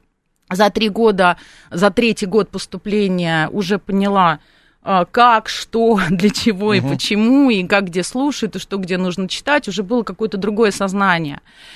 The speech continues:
Speaker 2: И в
Speaker 1: А,
Speaker 2: гитис.
Speaker 1: и в, не, у меня было три конкурса,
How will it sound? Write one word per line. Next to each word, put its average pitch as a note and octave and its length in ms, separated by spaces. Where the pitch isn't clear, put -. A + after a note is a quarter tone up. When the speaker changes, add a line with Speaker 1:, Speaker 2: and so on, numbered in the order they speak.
Speaker 2:
И F#3+ 140
в F#3+ 60
Speaker 1:
А, F3+ 260
Speaker 2:
гитис. - 360
Speaker 1:
и E4+ 220
в, A#3 240
не, G#3 180
у A3+ 100
меня D4+ 160
было A3+ 140
три C#4 320
конкурса, F#3+ 800